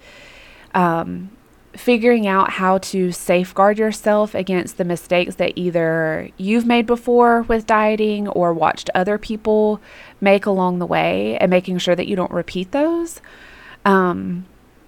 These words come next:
and a, a really good example that I used to like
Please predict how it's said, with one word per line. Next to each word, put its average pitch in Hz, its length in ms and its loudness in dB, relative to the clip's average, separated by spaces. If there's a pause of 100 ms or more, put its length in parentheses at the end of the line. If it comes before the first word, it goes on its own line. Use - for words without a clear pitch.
(280)
and 254 120 4
a, 240 220 2
a 226 80 6
really 247 260 4
good 277 140 4
example 185 360 0
that 165 120 0
I 160 100 0
used 165 260 -6
to 170 80 -2
like 160 400 -4